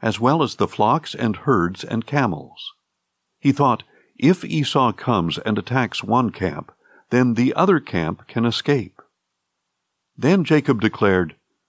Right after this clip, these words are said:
O God of my father Abraham, "God of my father Isaac, the Lord who told me, 'Go back to your country and to your kindred, and I will make you prosper.' I am unworthy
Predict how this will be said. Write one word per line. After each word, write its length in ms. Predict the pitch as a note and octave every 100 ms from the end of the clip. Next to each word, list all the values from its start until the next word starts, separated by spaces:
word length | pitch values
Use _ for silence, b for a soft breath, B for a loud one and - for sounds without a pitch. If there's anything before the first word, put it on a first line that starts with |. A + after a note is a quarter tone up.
| _ _ _ -
O 220 | C#3+ C3+
God 360 | B2 B2 A#2
of 160 | G#2 F#2
my 200 | G#2 G2+
father 400 | - G#2+ F#2+ F2+
Abraham, 640 | A2 A2 F#2 D2 D#2 D#2 D2 B B -
"God 280 | C3+ E3+
of 240 | - C3+ C3
my 160 | C3
father 420 | A#2+ B2+ B2+ A#2 -
Isaac, 520 | C3 A2+ D#2+ - _ _ _ _ -
the 80 | G#2+
Lord 320 | A2+ D#3 B2
who 120 | B2
told 360 | - B2+ B2 F#2+
me, 220 | G2 E2+ B B B
'Go 180 | C3 A#2+
back 320 | B2 F3 -
to 120 | E3+
your 200 | C3 G2
country 460 | - G2+ - F2 D#2+
and 140 | F2
to 100 | A2+
your 180 | A2 G#2+
kindred, 500 | - D3+ B2+ E2+ - B B
and 140 | A2 G#2
I 180 | A2+ E3
will 200 | D3 A#2
make 260 | A#2+ -
you 80 | B2+
prosper.' 680 | - C#3 C#3+ - - B2+ - _ _ _ _ _ _ -
I 180 | E3
am 300 | F#3+ C3+ B2+ -
unworthy 680 | B2 A#2 A2 E3 B2+ D#2+